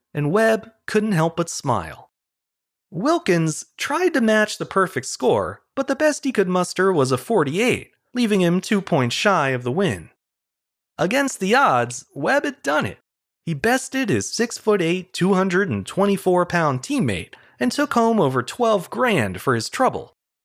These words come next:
And don't feel too badly for Wilkins either. His salary was five hundred and eighty-five thousand dollars that year,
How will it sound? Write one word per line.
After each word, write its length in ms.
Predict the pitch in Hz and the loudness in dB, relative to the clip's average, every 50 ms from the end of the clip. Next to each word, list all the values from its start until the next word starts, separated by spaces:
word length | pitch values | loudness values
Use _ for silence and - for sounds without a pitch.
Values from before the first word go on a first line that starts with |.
| _ _ _ _ _ - | _ _ _ _ _ -2
And 420 | - 214 220 220 220 220 214 202 | 0 0 2 2 2 0 -2 -2
don't 260 | - 349 415 427 403 | 0 0 0 0 0
feel 200 | - 349 349 269 | 0 0 0 0
too 160 | - - 240 202 | 0 0 0 2
badly 380 | 170 185 180 175 165 151 135 | 2 2 4 4 4 2 0
for 180 | 127 - 127 127 | 0 0 -2 -2
Wilkins 480 | 147 208 220 180 127 - 113 110 117 | 0 2 2 2 2 -2 -4 -2 0
either. 400 | 165 208 185 117 92 85 82 - - - - - - - | 0 2 2 0 -2 -4 -8 -10 -14 -18 -20 -20 -18 -8
His 180 | - 285 302 269 | -4 -4 -4 -4
salary 580 | - - 254 233 240 226 180 139 139 156 208 208 | -2 -2 0 2 2 4 4 2 2 0 0 0
was 240 | 147 117 117 - | 0 0 0 0
five 360 | - - - 240 247 262 254 220 | -2 -4 -2 0 2 2 0 0
hundred 340 | 226 233 208 220 233 226 | 0 0 2 0 0 0
and 100 | 170 123 | 0 0
eighty-five 540 | 123 175 208 196 180 - 196 196 190 180 175 | 0 0 0 0 0 2 2 2 2 0 -2
thousand 460 | - - 185 185 196 180 165 180 190 | 0 0 2 2 2 0 -2 -2 -2
dollars 460 | 208 156 160 - 160 123 110 104 95 - | 0 2 2 4 4 4 2 0 0 -2
that 260 | 117 104 104 98 - | -2 -2 -2 -4 -6
year, 320 | 110 95 82 73 67 - | -6 -8 -8 -8 -10 -14